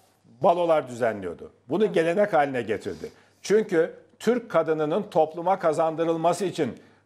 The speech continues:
kadınları onurlandırabilmek için,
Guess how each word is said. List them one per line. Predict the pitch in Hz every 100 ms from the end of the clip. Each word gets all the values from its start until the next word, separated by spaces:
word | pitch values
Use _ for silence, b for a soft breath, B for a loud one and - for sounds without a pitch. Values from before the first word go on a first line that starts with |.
| -
kadınları | 156 156 170 165 190
onurlandırabilmek | 190 - 165 175 165 170 160 170 170 165 165 185 180
için, | 156 135